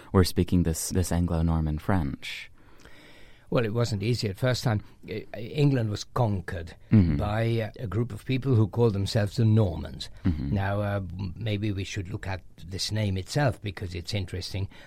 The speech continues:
Speaker 2: Norman, of course, means Scandinavian originally.
Speaker 1: Right.
Speaker 2: But by the time they, they come into our field or our picture, they are French.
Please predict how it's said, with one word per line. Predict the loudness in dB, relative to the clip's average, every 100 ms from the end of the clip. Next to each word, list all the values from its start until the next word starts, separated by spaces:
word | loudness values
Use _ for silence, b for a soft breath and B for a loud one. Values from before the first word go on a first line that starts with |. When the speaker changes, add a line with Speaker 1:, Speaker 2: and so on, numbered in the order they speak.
| B
Speaker 2:
Norman, | 2 4 4 0 -2
of | -4
course, | -6 -6 -2
means | -2 -4 -6 -12 -10
Scandinavian | -6 -4 -4 -4 -4 -2 -2 -2 -6 -8
originally. | -6 -6 -6 -8 -8 -8 0
Speaker 1:
Right. | 2 2 0 -8 -4
Speaker 2:
But | -4 -4 -4
by | -2 0
the | 0 0
time | 0 2 0
they, | 0 -2 -4 -6
they | -8 -8
come | -6 -4 -2
into | -4 -6 -8
our | -4 -2 -2 -4 -8 -14 -14 -14 -16 -18
field | -6 -4 -4 -4 -4 -4
or | -6 -10 -12
our | -10 -10
picture, | -4 -4 -4 -6 -4 -4
they | -4 -2 -2
are | -2
French. | -2 -2 -6 -14